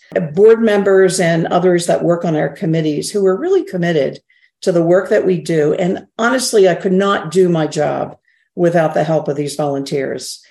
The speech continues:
I love working with the artists who love coming to Lewes, and I love meeting and talking to our patrons who are so grateful for the music that we bring to the beach. I particularly like,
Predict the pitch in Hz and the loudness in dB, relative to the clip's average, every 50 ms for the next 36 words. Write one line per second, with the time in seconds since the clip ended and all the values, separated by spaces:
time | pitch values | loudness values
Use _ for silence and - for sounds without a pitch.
0 | _ _ - - 208 185 185 185 175 170 180 180 165 185 190 190 190 - 202 180 | _ _ -8 -2 0 2 4 4 4 4 4 4 4 4 4 4 4 2 0 2
1 | 175 175 170 - 165 151 151 156 175 196 254 311 - - - - 208 160 165 - | 2 2 2 2 2 2 2 4 4 2 0 0 -2 -4 -4 -4 -4 -4 -6 -10
2 | - - - 165 156 151 156 165 185 190 - - - 196 175 202 240 247 233 - | -18 -16 -14 -10 -4 0 2 2 2 0 -2 -6 -6 -2 0 0 0 0 0 -2
3 | 190 156 151 151 180 - 220 156 180 190 - - - - - - - - - - | -2 0 2 2 4 4 4 2 2 0 -2 -6 -12 -14 -18 -20 -20 -20 -20 -20
4 | _ _ _ - 202 196 196 196 196 196 196 202 202 202 202 185 185 180 180 180 | _ _ _ -2 0 2 2 2 2 2 2 0 0 -2 -2 0 0 2 2 2
5 | 175 180 185 208 220 240 240 208 214 220 208 208 196 196 185 180 165 160 170 165 | 2 2 0 2 2 2 0 0 0 2 2 2 4 2 2 2 0 -2 -2 -2
6 | 160 156 - 160 156 165 156 147 143 147 147 175 147 151 147 - 151 139 135 127 | -2 -2 -2 -4 -2 -2 0 0 0 -2 -2 -2 -2 -2 -2 -4 -6 -6 -6 -6
7 | - - 165 156 151 147 - - 226 226 220 185 - 165 175 180 175 175 - - | -6 -6 -4 -4 -4 -6 -4 -4 -4 -4 -4 -4 -2 -2 0 0 0 -2 -4 -6
8 | - 127 117 - - - - _ _ _ _ _ - 185 175 160 170 165 170 170 | -4 -2 -2 -2 -4 -8 -14 _ _ _ _ _ -2 -2 0 2 2 2 2 2
9 | 170 165 165 160 165 143 135 139 - 160 151 156 - 156 160 156 151 156 156 151 | 2 2 0 0 -2 -2 -4 -4 -4 -4 -2 -2 -2 -2 -4 -2 -4 -4 -6 -6
10 | 151 151 151 151 147 147 147 143 147 - - 143 135 127 113 131 127 120 - - | -4 -2 -2 -2 -2 -2 -4 -6 -8 -10 -10 -8 -8 -4 -4 -2 -2 -4 -6 -8
11 | - - - - - _ _ _ _ _ _ _ - _ _ _ _ _ - 202 | -10 -10 -10 -12 -14 _ _ _ _ _ _ _ -20 _ _ _ _ _ -2 0
12 | 214 214 - - 269 - - 392 440 427 539 494 381 220 185 175 160 151 151 147 | 0 0 -2 -6 -8 -2 -2 -2 2 4 4 4 4 4 2 2 2 2 2 2
13 | 151 151 151 156 - - | 2 2 0 -2 -4 -10